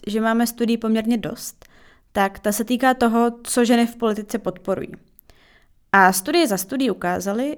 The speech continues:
že ženské zákonodárkyně, víc než jejich mužští kolegové, podporují například otázky rovnosti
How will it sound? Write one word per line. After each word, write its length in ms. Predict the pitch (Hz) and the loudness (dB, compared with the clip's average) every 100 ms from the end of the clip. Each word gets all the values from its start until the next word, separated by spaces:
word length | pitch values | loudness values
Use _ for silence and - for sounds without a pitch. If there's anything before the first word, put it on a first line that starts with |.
| - | -8
že 360 | 190 196 190 190 - - | -8 -2 -2 -2 -8 -4
ženské 460 | 190 247 254 294 | 0 0 2 0
zákonodárkyně, 960 | 208 220 - 208 214 247 247 277 277 277 - - - | 0 -4 -6 -4 0 0 0 -2 -2 -4 -10 -20 -8
víc 240 | 220 233 - | -6 -4 -2
než 200 | 220 226 | -2 -2
jejich 160 | 214 | -2
mužští 280 | 214 208 202 | -4 -4 -10
kolegové, 500 | - 175 220 254 262 - - - _ | -6 -4 0 0 -2 -6 -20 -20 _
podporují 420 | 240 233 226 233 | -2 -2 2 2
například 540 | 226 202 214 214 170 170 | 4 0 -4 -4 -4 -4
otázky 420 | 180 - - - - | -6 -6 -8 -12 -2
rovnosti 800 | 233 247 240 - - 220 208 | 2 4 4 2 -4 -2 -2